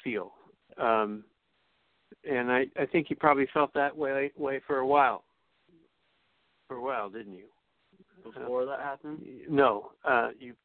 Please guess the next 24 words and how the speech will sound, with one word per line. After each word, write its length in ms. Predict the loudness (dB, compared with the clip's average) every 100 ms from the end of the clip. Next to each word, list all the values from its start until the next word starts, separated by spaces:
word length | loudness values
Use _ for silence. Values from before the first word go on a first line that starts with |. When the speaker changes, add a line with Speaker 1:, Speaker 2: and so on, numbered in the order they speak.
| _ _ _ _
Speaker 2:
Oh, 260 | -4 -2 -4
when 240 | -8 -12
I 80 | -12
was 120 | -12 -10
there, 200 | -8 -6
yeah. 260 | -8 -8
Speaker 1:
Yeah. 220 | -6 -6 -8
Speaker 2:
I 300 | -12 _ -20
did. 120 | -20 _ _ -12
Speaker 1:
Yeah. 240 | -4 -2 -2
Speaker 2:
Yeah, 140 | -6
I 40 | -8
did. 260 | -10 -12 _ _ _ _ 0
Speaker 1:
Um, 400 | 4 4 2 -4 _ _ _ _ _ _ _ _ _ _ _ _ _ _ _ -14 -12 -12 -16 -20 _ _ _ _ -20 _ _ 2
when, 400 | 6 6 4 -6 _ _ _ _ _
when 360 | -10 -6 -4 -2
did, 180 | -2 -4 -14 _ _ _ _ _ _ _ _ _
I 140 | -10 -8
know 140 | -8
you 160 | -12 -12
probably 320 | -8 -8 -8 -12
can't 220 | -14 -12
remember 560 | -14 -12 -12 -8 -8 -8 _
when, 380 | -4 -4 -4